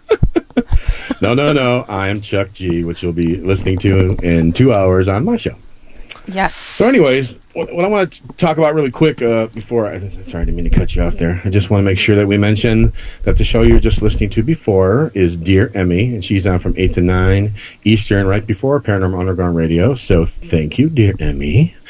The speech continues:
Speaker 1: We also have a new show coming on. I like this guy's name. His name's Grandpa Peter Coyote. Uh, music and medicine. He'll be on Saturdays.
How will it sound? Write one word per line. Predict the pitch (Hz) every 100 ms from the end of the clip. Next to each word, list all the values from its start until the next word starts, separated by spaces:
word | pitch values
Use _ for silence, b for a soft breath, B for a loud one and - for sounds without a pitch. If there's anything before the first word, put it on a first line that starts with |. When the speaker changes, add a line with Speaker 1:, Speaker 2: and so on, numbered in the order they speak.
| B B
Speaker 1:
We | - 113
also | 196 -
have | 113 107 95 92 113 117 _ _ _ _ -
a |
new | 85 - 98 120
show | - 78
coming | 73 80 76 71
on. | 73 80 104 -
I | 90
like | 110
this | 101 92
guy's | 92 87
name. | 85 82 78
His | 80 98
name's | 87 80
Grandpa | - 85 95 120 - 117 123 120 b b
Peter | 110 101 113 117
Coyote. | 107 92 127 78 117 - - B B B B B
Uh, | 80 82 80 82
music | 82 117 127 127
and | 117
medicine. | 113 107 117
He'll | 110
be | 101 95
on | 87
Saturdays. | - 104 104 107 110 110 107 -